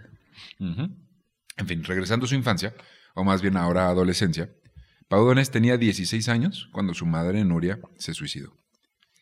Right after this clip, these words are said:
Cito, "El sentido de la vida cobró la im-, eh, la importancia que en realidad tenía y que yo hasta el momento no le había sabido dar".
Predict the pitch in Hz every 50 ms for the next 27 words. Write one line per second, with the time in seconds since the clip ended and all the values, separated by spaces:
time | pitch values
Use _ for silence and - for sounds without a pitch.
0 | _ _ _ _ _ _ _ - - 95 82 - - - _ _ _ _ _ _
1 | - - _ _ _ - - 104 95 101 95 95 110 135 143 139 127 107 95 92
2 | 98 117 123 120 123 - 95 90 90 95 98 101 101 95 - - - - 87 87
3 | - - _ - - 95 101 101 98 90 87 95 90 90 - 107 110 113 110 -
4 | 123 113 113 110 92 87 85 85 80 85 82 82 80 80 82 92 101 113 117 -
5 | - _ _ _ _ _ _ _ _ _ _ _ - 92 85 90 90 87 90 -
6 | - 101 92 - 85 80 78 98 117 - 92 92 - 87 82 82 82 92 98 101
7 | 98 117 123 123 - - _ _ - 90 87 85 85 85 85 82 80 - 80 78
8 | 80 76 73 69 65 58